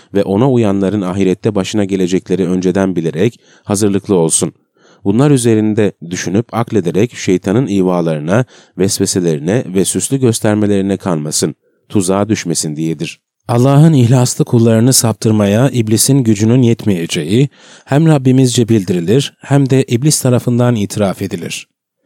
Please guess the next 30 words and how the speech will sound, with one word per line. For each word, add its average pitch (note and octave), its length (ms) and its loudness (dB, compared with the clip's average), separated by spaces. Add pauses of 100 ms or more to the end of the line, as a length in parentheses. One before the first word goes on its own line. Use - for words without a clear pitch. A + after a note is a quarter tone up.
(460)
Es-Sultan D3 680 2
kahredici A2 640 0
kral, G#2+ 420 0 (140)
kahren G#2+ 460 0
mecbur G2 460 0
edici G2+ 320 0
hükümranlık G2 600 -2
manasında G#2+ 560 0
kullanılır. F2+ 640 -6 (240)
Şu E3+ 240 2
ayetlerde C#3+ 640 2
olduğu A#2 380 4
gibi, F2 340 -4 (380)
"Benim A#2 360 2
sizin B2+ 320 2
üzerinizde A#2+ 640 2
bir C3+ 120 2
sultanım, G#2+ 760 0
yani A2+ 340 0
sizin A2 280 0
üzerinizde B2+ 680 2
sizi A2+ 400 0
şirk - 260 -2
koşmaya B2+ 480 0
kahren A#2 580 0 (420)
mecbur A#2+ 360 2
edecek C3 400 2
bir C3+ 100 2
hükümranlığım A#2 720 2
yoktu." F2+ 420 -2